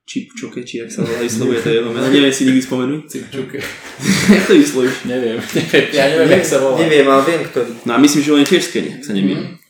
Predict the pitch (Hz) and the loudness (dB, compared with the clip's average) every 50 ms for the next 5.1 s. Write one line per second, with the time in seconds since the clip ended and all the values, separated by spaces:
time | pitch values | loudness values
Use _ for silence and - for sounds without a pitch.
0 | _ _ _ - 123 120 131 127 110 110 117 113 107 - 131 127 127 107 95 95 | _ _ _ -6 -4 -2 -2 -2 -2 -2 -2 -2 -2 -2 0 0 0 0 -2 -6
1 | - - - - - 143 143 - 135 113 104 127 131 - - - - 147 151 160 | -10 -14 -12 -8 -6 -6 -6 -6 -8 -6 -6 -6 -6 -6 -8 -10 -8 -6 -6 -6
2 | 156 143 123 - - 127 127 127 - - 147 117 127 127 127 135 131 127 123 127 | -4 -6 -6 -6 -6 -6 -6 -6 -6 -8 -6 -6 -4 -4 0 2 2 2 4 2
3 | 127 127 120 127 131 127 - 143 131 123 131 131 - 139 127 117 123 123 123 120 | 2 2 2 0 -2 -2 -2 -4 -2 -2 -2 -2 -2 -2 -4 -2 -2 -4 -4 -4
4 | - 135 - - 143 - - - - - 117 117 - 143 120 - 117 117 - 123 | -6 -8 -6 -8 -8 -8 -8 -8 -8 -6 -6 -4 -4 -4 -4 -2 -2 -2 -4 -4
5 | 120 117 | -4 -4